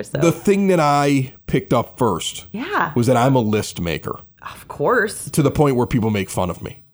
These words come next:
Speaker 2: Like, I've always been, I've always been a list, I was a list maker when I was in high school. Like, I would make a list of things that I had to do. And my lists were always absurd. Like, they were four <laughs> weeks worth of things. And I would make the list. So you end up crossing off, like, the first five out of twenty-seven items.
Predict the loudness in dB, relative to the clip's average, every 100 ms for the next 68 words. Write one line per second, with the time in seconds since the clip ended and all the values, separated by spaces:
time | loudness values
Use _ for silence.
0 | _ _ _ _ -2 0 2 4 4 4
1 | 2 2 0 0 -2 0 2 4 4 2
2 | 2 0 0 2 2 4 2 0 -2 0
3 | 0 0 0 -2 -4 -4 -4 -4 -6 -8
4 | -8 -16 _ -4 0 0 0 -2 -2 -2
5 | -4 -4 -4 -2 -2 -2 -2 -2 -4 -4
6 | -4 -4 -2 0 2 4 4 4 2 0
7 | 2 2 4 2 0 -4 -8 -8 -2 0
8 | 0 -2 -8 -20 -20 -18 -4 -2 2 4
9 | 4 4 0 0 4 4 4 2 2 0
10 | 0 2 2 0 -2 0 0 0 -4 -8
11 | -10 -4 0 0 0 0 0 2 2 2
12 | 4 4 4 4 0 0 0 0 0 0
13 | 2 2 0 0 -2 0 0 0 2 2
14 | 2 0 -2 -4 -2 0 0 0 0 2
15 | 2 2 0